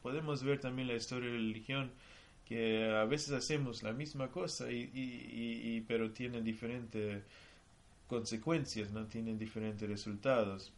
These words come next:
Ah, por ejemplo, digamos, en, en tema religioso, ¿no? De matrimonio, por ejemplo, eh, un hombre que tiene un amante, eh, tiene sexo con su, ah, ah, amante, ¿no? Am,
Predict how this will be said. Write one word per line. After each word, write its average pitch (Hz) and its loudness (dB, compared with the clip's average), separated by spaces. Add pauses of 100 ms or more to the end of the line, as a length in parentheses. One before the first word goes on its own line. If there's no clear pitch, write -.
(180)
Ah, 104 -2
por 110 -2
ejemplo, 117 -2
digamos, 113 -2
en, 101 -6
en 101 -4
tema 117 -2
religioso, 104 -2
¿no? 110 0
De 104 0
matrimonio, 120 0
por 113 -4
ejemplo, 127 -4 (680)
eh, 113 4
un 131 2
hombre 156 4
que 147 0
tiene 147 0
un 143 2
amante, 143 2
eh, 127 0
tiene 131 0
sexo 139 -2
con 117 -4
su, 113 0
ah, 101 -2 (240)
ah, 101 -2
amante, 135 0
¿no? 147 -4 (480)
Am, 113 6